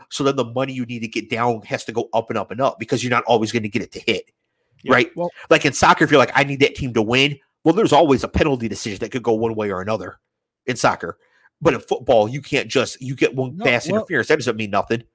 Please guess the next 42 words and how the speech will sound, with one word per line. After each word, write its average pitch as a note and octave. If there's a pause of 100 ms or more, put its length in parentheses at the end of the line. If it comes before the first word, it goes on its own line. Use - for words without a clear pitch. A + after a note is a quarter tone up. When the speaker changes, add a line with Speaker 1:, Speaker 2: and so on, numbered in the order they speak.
(360)
Speaker 1:
So A2+ (180)
Speaker 3:
Well, G3
well, -
I D3
mean, F#3
look F#3+
at F#3+
the F3
Des F3
Bryant F#3+
catch, D#3
non-catch, C3+ (120)
shit F#3+
like F3
that. G3+ (460)
Speaker 2:
Yeah. B2 (800)
Speaker 1:
Right. C#3
Even F#3
Speaker 2:
Yeah. F#3+
Speaker 1:
the E3+
official F#3
on C#3+
the B2+
field F#3+
could C3+
rule D3+
it's -
a B2
catch, -
and B2+
it A#2
goes C#3
to B2+
review, A#2
and A#2
they A2+
say, A2+
"No, A2
it's -
not C3
a -
catch." -